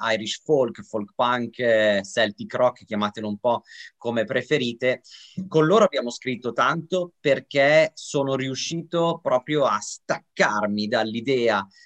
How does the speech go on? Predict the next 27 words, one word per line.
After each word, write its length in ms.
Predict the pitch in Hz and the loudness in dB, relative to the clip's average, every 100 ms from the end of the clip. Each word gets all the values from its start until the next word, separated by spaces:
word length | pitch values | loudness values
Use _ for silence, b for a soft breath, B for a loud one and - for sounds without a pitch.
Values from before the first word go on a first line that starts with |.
| b | b
della 440 | - 123 117 113 | -4 -2 0 -2
pandemia 920 | - 117 113 127 143 131 113 98 92 | -4 -4 -4 -2 -2 0 0 0 -2
e 220 | - 120 117 | -6 -6 -4
da 180 | 113 | -4
tutto 300 | 107 123 - | -6 -10 -12
ciò 300 | 117 - 123 | -6 -2 -2
che 120 | 117 113 | -2 -2
aveva 280 | 101 113 | 0 0
a 20 | 104 | -2
che 140 | 107 | -6
fare 400 | - 117 107 101 | -6 -2 -2 -2
con 120 | 110 | -4
la 80 | 101 | -4
situazione 440 | - 113 113 127 | -6 -12 -8 -6
che 100 | 117 | -6
stiamo 260 | 117 127 143 | -8 -6 -4
vivendo. 360 | 156 143 123 113 | -2 -2 -2 -4
Mi 80 | |
sono 220 | 117 135 127 | -6 -6 -4
rifugiato 540 | 139 - 139 147 131 | -4 -6 -2 -2 -2
in 100 | 117 | -6
Irlanda, 680 | 117 113 104 92 95 113 139 - B B B | -4 -4 -4 -6 -4 0 0 -2 B B B
eh, 420 | 101 101 101 101 - | 0 2 2 0 -2
tra, 480 | 107 107 113 117 | 2 4 4 2
eh, 800 | - 110 107 104 101 98 98 98 | 0 0 2 2 2 0 -2 -4
letture, 960 | 104 117 - - 147 131 127 117 117 110 | -4 -8 -10 -4 -2 0 2 4 4 2
visioni 1000 | 110 110 101 127 131 123 120 117 117 117 | -2 -6 -6 -2 0 2 0 0 0 -2